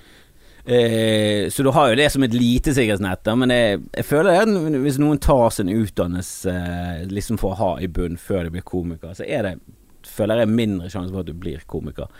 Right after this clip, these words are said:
Og det er mange positive ting med å ta sin utdannelse og ha det sikkerhetsnettet, men for å bare bli komiker, så trenger du egentlig ingen utdannelse. Det gjør det kanskje bare mer interessante miljøer, for det er veldig få som har utdannelse. <laughs> Men det der med å hele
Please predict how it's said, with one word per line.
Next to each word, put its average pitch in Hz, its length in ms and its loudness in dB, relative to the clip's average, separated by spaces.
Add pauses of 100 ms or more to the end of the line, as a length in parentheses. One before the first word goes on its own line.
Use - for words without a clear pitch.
(300)
Og 110 100 0
det 117 60 4
er 117 40 4
mange 123 260 2
positive 147 440 2
ting 101 180 0
med 85 120 -4
å - 100 -8
ta 95 80 -2
sin 69 180 -8
utdannelse 78 380 -10
og 92 80 -6
ha 95 160 0
det 64 100 -12
sikkerhetsnettet, - 640 -12
men 98 240 -4
for 107 160 0
å 98 60 -4
bare 110 180 2
bli 120 200 2
komiker, 98 520 -4
så 92 140 -12
trenger - 400 -10
du - 80 -14
egentlig 110 320 -10
ingen 98 260 -6
utdannelse. - 560 -12 (560)
Det 98 140 -10
gjør 92 160 -2
det - 20 -12
kanskje 85 240 -10
bare 104 160 -2
mer 95 160 -6
interessante 87 480 -6
miljøer, 80 400 -6
for 82 80 -12
det 82 140 -10
er 82 100 -8
veldig 87 220 0
få - 320 -6
som 185 240 -8
har 202 100 2
utdannelse. - 640 0
<laughs> 175 920 0
Men - 100 0
det 165 140 4
der 147 100 6
med 135 140 4
å - 20 4
hele 139 160 4